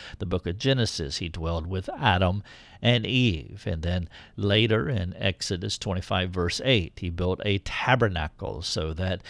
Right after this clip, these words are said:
he could dwell with his people. In John chapter one, he came and tabernacled among us. And then Jesus left and sent the Spirit of God so he could dwell with us. And after you're regenerated, the Spirit of God now dwells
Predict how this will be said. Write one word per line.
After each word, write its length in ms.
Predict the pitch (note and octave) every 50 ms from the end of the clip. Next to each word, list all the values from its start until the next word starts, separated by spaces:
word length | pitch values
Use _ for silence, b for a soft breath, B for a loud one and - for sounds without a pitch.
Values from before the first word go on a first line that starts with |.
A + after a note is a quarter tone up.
| B B B
he 160 | B A#2 A#2
could 260 | - - A#2 G#2+ G2 F#2+
dwell 420 | - B2 A2+ A#2 A#2 A#2 A#2 A2
with 280 | A2 G#2+ A#2 A#2+ A2 G#2
his 280 | C#3 A#2+ A2 - -
people. 640 | - - - C3+ C3+ - - - - E2+ D#2 D#2 D#2
In 140 | F2 F2+ F2+
John 320 | F2+ - G2+ F#2+ F#2+ F#2
chapter 460 | F#2 - - A2+ G#2+ G2 - - A#2
one, 400 | G#2+ G2 G#2 A2+ G#2+ F2 D2+ D#2+
he 140 | E2 F#2+ F#2
came 420 | - - - B2 A#2 A#2+ B2 A#2+ A#2
and 160 | A2+ A2 -
tabernacled 920 | - - C3 C3+ C3 B2+ A2 F#2+ E2+ D#2 D#2 _ - - D2+ D2+ E2+ F2 B B B B B B B
among 500 | G#2+ G#2 G2+ G2+ G#2 G#2 G#2+ G#2+ G2+ G2+
us. 560 | - - B2 A#2 F2 - - C2+ - - -
And 180 | A2+ F#2+ F#2 F#2+
then 200 | A2+ A2 G#2+ G2
Jesus 640 | - A#2+ A2+ A2+ A2+ G#2+ A2+ G2+ F#2+ F#2+ - -
left 440 | A2 G#2 B2 C3+ C#3+ D#3+ - - -
and 100 | A2+ G2+
sent 280 | - - A2+ F#2+ - -
the 80 | F2+
Spirit 380 | - - - - G#2 G2+ F#2+ G2
of 120 | G2+ G2
God 340 | A2+ B2 C3 C3+ C3+ C#3 C3
so 200 | - - B2+ A#2
he 140 | A#2+ B2+ A#2+
could 300 | - - C3 A2+ G#2 F#2+
dwell 420 | - B2 B2 C#3 C#3 C#3+ D3 C#3
with 240 | C3 C3+ C3+ C3 B2+ B2 -
us. 380 | C#3 C3+ E2 D2 - - -
And 160 | G#2+ F#2+ F#2+
after 240 | G2 G2 G2 - -
you're 220 | G#2+ G#2 G#2 G2+ G#2
regenerated, 800 | G2 F#2+ F2+ - B2 A#2+ A#2 A#2 A2 A2 A2+ A2+ A2+ A#2 A2 B B B B B B B B B B
the 100 | G2 F#2+
Spirit 360 | - - - G#2+ G2+ G2+ F#2
of 100 | F#2+ F#2
God 340 | G2+ F#2+ G2 G2+ F#2+ F#2+ G#2
now 220 | G#2 F#2+ F#2+ G#2
dwells 640 | G2+ G2 - A2 G2+ G#2 G2+ F#2+ G2 G2 - -